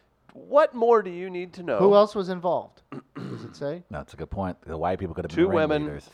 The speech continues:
Speaker 1: three men. Okay, this is, I mean, if you
Speaker 3: I'm
Speaker 1: wanna
Speaker 3: just saying. I'm just saying. We
Speaker 1: Mm-hmm.
Speaker 3: don't know. Uh, look, I get that
Speaker 2: But
Speaker 3: this
Speaker 2: this took place at Popeyes.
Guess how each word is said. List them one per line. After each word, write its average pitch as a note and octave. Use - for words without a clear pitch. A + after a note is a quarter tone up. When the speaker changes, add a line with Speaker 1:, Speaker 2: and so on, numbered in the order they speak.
Speaker 1:
three C3+
men. A2+
Okay, D#2+
this -
is, E2+
I G#2
mean, F#2
if E2+
you E2+
Speaker 3:
I'm G2+
Speaker 1:
wanna F2
Speaker 3:
just D#2+
saying. C#2+
I'm E2+
just D#2
saying. E2
We F#2
Speaker 1:
Mm-hmm. F2
Speaker 3:
don't D#2+
know. D2+
Uh, F#3+
look, G#3
I A#3
get G#3
that E3+
Speaker 2:
But F3+
Speaker 3:
this G3+
Speaker 2:
this G#3+
took A3
place G#3
at G3
Popeyes. C#3